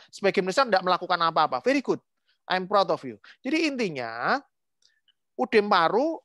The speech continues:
on ventilator hari kedua. Masih sinus tujuh puluh kali. Lihat ya, ini kan karena udem parunya, karena hipoksia mungkin, sehingga berat. Kita harus lebih memperbaiki, eh, kondisi tubuhnya, bukan mengobati A F-nya.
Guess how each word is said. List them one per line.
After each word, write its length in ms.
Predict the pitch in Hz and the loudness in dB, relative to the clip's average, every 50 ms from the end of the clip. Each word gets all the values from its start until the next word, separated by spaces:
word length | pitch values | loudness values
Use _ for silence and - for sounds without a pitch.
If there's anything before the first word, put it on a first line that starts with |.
| - | -2
on 100 | 208 220 220 | -2 -2 0
ventilator 480 | - 220 208 202 208 196 185 190 233 214 | 0 0 2 2 4 4 4 2 2 0
hari 160 | 190 165 170 | 0 0 -2
kedua. 420 | - 165 - - 135 123 113 107 104 _ _ _ _ _ _ _ _ _ - | -4 -4 -6 -6 -8 -8 -8 -8 -10 _ _ _ _ _ _ _ _ _ -4
Masih 240 | - 247 254 - 302 | -4 -4 -2 -2 -6
sinus 380 | - 302 269 208 185 190 208 - | -4 -4 -4 -4 -4 -6 -6 -8
tujuh 180 | - 180 - | -8 -8 -8
puluh 220 | 160 147 156 151 147 | -6 -6 -4 -4 -2
kali. 320 | 135 135 123 120 120 113 _ _ _ - | 0 -2 -2 -2 -6 -12 _ _ _ -4
Lihat 320 | - 254 214 160 - - | 0 2 2 2 0 -2
ya, 160 | 123 117 117 117 _ _ _ _ - | -10 -10 -10 -12 _ _ _ _ -8
ini 180 | 247 240 269 302 | -8 -6 -6 -2
kan 160 | - 302 294 | -2 -2 -2
karena 240 | 277 285 277 277 277 - 277 | 0 -2 0 0 -2 -4 -2
udem 220 | 226 247 226 214 | -2 -2 -2 0
parunya, 560 | 220 233 226 233 262 262 233 165 131 113 104 - _ _ _ _ _ _ _ - | 0 0 0 0 -4 -6 -8 -8 -10 -10 -12 -18 _ _ _ _ _ _ _ -2
karena 240 | - 196 214 226 | 0 0 0 0
hipoksia 640 | 202 190 196 - 254 240 - - - 277 285 240 180 | 0 -2 0 0 0 -2 -2 -4 -2 2 4 4 4
mungkin, 320 | 151 139 127 - - 123 110 - _ _ _ _ _ _ _ _ | 2 -2 -10 -12 -14 -12 -12 -14 _ _ _ _ _ _ _ _
sehingga 300 | - 170 156 143 151 147 - | -12 -8 -4 -2 -2 -2 0
berat. 300 | 147 147 135 117 - _ _ _ _ _ _ - | 0 -2 -2 -2 -2 _ _ _ _ _ _ -10
Kita 160 | 233 226 294 | -4 0 2
harus 240 | 294 277 247 226 220 | 4 4 4 2 2
lebih 240 | 262 240 233 247 226 | -2 -2 -2 -2 -4
memperbaiki, 720 | 226 226 214 240 226 - - 180 180 185 - - 285 330 359 _ _ - - - - _ _ - | -4 -2 -2 -2 0 2 2 2 2 2 0 -4 -6 -6 -6 _ _ -20 -20 -20 -20 _ _ -2
eh, 480 | 208 226 220 220 214 214 214 214 208 202 - _ _ - | 0 2 4 4 4 4 2 2 0 -2 -4 _ _ -2
kondisi 400 | - 233 220 185 185 165 - 233 | -2 0 0 0 -4 -4 -6 -8
tubuhnya, 480 | 208 - 254 202 - 294 311 294 247 208 | -6 -6 -8 -6 -4 -4 -4 -2 -2 -2
bukan 240 | 175 170 165 190 180 180 | -2 0 0 0 -2 -2
mengobati 400 | 175 180 180 170 165 151 143 165 | -2 -6 -2 0 0 -2 0 -2
A 240 | 175 - 151 - - 247 254 | -2 -2 -2 -2 -2 -4 -6
F-nya. 240 | - 185 160 143 | -8 -12 -12 -12